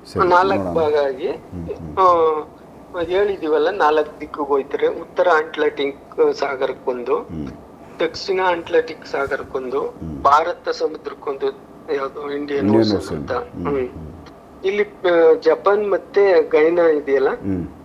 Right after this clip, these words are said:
Speaker 2: ಆ, ಆ ಕಡೆಗೊಂದು.
Speaker 1: ಓಕೆ.
Speaker 2: ಆ, ಸಮೀ-, ಜಪಾನ್ನ ಸಮೀಪದಲ್ಲೇ ಸಮುದ್ರಕ್ಕೆ ಬೀಳುತ್ತೆ.
Speaker 1: ಹ್ಮ್.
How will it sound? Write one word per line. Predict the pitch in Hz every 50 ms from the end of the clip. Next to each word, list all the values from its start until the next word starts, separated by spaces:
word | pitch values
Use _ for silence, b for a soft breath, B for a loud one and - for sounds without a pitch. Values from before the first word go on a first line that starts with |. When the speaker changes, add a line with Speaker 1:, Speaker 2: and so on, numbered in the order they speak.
| - - - - - - -
Speaker 2:
ಆ, | 175 180 175 156 151 156 - - 185 196
ಆ |
ಕಡೆಗೊಂದು. | - - 190 165 151 139 135 131 127 120 117 - - 120 - - - - - - - - -
Speaker 1:
ಓಕೆ. | - - - - - - - - - 175
Speaker 2:
ಆ, | 175 170 160 151 143 139 135 139 - - - - - - -
ಸಮೀ-, | - - 190 202 196 180 160 - -
ಜಪಾನ್ನ | 165 156 - 190 196 202 202 202 208 214 214
ಸಮೀಪದಲ್ಲೇ | 196 - 180 185 185 185 190 - - - 160 151 156 170 175
ಸಮುದ್ರಕ್ಕೆ | - 165 160 151 - - - - - -
ಬೀಳುತ್ತೆ. | 135 131 123 - - - 147
Speaker 1:
ಹ್ಮ್. | - - - - - - 87 85 82 76